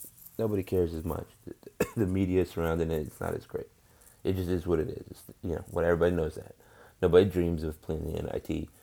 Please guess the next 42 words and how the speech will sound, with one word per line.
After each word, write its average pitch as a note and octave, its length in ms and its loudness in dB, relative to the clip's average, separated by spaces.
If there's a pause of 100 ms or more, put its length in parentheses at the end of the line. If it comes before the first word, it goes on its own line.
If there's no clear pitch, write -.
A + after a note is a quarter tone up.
(160)
final D2+ 500 -4 (340)
that D#2 140 -2
has D#2 120 -2
been E2+ 240 -4
born, D2+ 400 -2 (460)
uh, D2+ 260 -2
in D#2+ 120 -4
the D#2+ 80 -4
last D2 380 -4
thirty, D2 340 0 (280)
forty D2 260 0
years, C#2 320 -10
right? F2+ 220 -6 (220)
You - 80 -6
know, D2+ 60 -4
you're E2 160 -6
like, - 200 -12
"Man, G2 120 -12
I - 120 -12
can't, - 260 -14 (160)
grew G#2+ 260 -2
up G#2+ 80 -4
watching G#2+ 280 -8
the - 60 -4
N G#2+ 100 -6
I G2+ 100 -6
T - 200 -10
final." - 360 -10 (560)
Maybe F#2+ 200 4
that F#2 120 8
one F#2 200 4
dude E2 160 2
that D#2+ 140 0
likes F2+ 240 -4
the - 140 -6
N G1+ 120 -4
I - 40 -8
T, - 220 -10
that's - 240 -6
it, - 140 -8 (200)
just - 180 -12
him. - 160 -10